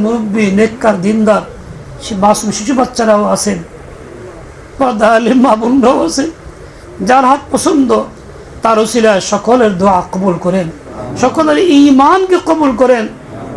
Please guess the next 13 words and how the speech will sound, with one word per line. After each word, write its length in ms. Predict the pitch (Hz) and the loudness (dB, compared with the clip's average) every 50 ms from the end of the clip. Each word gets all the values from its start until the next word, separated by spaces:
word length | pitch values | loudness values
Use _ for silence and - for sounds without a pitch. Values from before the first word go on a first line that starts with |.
| - - | -6 -2
প্রত্যেককে 540 | - 285 285 - - - 349 359 - 330 311 294 - - - | -2 -2 -2 -2 -4 -4 -2 0 2 2 2 2 0 -2 0
খাঁটি 360 | - 277 277 302 294 320 311 311 277 285 | 2 2 2 2 2 2 2 4 4 4
মুমিন 280 | 294 285 311 294 285 277 247 208 | 4 6 6 6 6 6 6 4
বান্দা 360 | 240 269 302 302 294 277 285 269 277 | 4 4 4 4 4 4 4 4 4
বান্দি 340 | 277 277 269 262 233 262 254 220 | 4 4 2 2 2 0 2 4
বানায়া 380 | 262 254 254 254 254 240 226 220 208 | 2 4 4 4 4 4 4 4 4
দেন, 160 | 220 208 185 185 - - - - - - - - 147 143 - - 196 190 | 2 2 2 0 -8 -16 -14 -12 -10 -10 -8 -8 -8 -10 -8 -4 2 2
বেঈমান 360 | 247 269 294 277 311 311 311 294 302 | 4 4 6 4 4 4 2 0 0
কাফের 320 | 320 294 277 220 277 294 294 269 285 | 2 2 2 2 2 0 0 2 2
বানায়েন 400 | 277 285 285 269 254 233 233 233 226 233 | 4 4 4 2 2 0 -2 0 0 2
না, 80 | 220 208 214 - - - - - - - - - - 240 | 0 0 -2 -6 -14 -16 -16 -16 -14 -14 -12 -8 -4 0
আমাদের 280 | 269 294 294 285 311 311 247 208 | 0 2 2 2 0 0 0 0
ভুলের 240 | 190 262 320 311 302 | 2 2 4 4 2